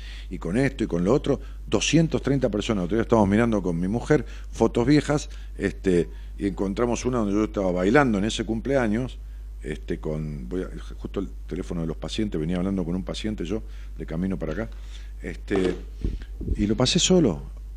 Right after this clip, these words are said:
y, y pasé otro con doscientas treinta personas, y un día pasé un cumpleaños con una chica que era la primera vez que salía, la invité a salir, y fuimos a cenar al río, en Olivos,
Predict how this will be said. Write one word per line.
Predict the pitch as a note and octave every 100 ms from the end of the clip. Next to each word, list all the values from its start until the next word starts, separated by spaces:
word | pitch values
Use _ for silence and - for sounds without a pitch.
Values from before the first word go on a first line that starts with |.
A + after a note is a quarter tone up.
| -
y, | G#2 - A#2+
y |
pasé | B2 B2 E3+
otro | D3+
con | A#2
doscientas | G#2 G2+ C#3 B2+
treinta | - B2+ A#2
personas, | G#2 G2+ C#3 A#2 -
y | B2+
un | D#3
día | D3+
pasé | A#2+ -
un | D3
cumpleaños | B2+ G#2+ C3+ D#3
con | -
una | A#2+ A2+
chica | C#3+ C3+ B2+
que | - A#2 F#2+
era | A2 C3
la | A#2
primera | A2+ C3
vez | C3+
que | -
salía, | - G#2+ C3 F#2+ - - - - - - - - - -
la | G#2+
invité | A2+ F3+
a |
salir, | D#3+ G3+ A#3+ G#3 - - - - - - - -
y | -
fuimos | D#3+ D3 B2
a |
cenar | - G#2+ C3+
al | G#2+
río, | G#2 B2 G#2 C2 - - - - - - - -
en | F2
Olivos, | F#2+ B2+ G#2 D2 -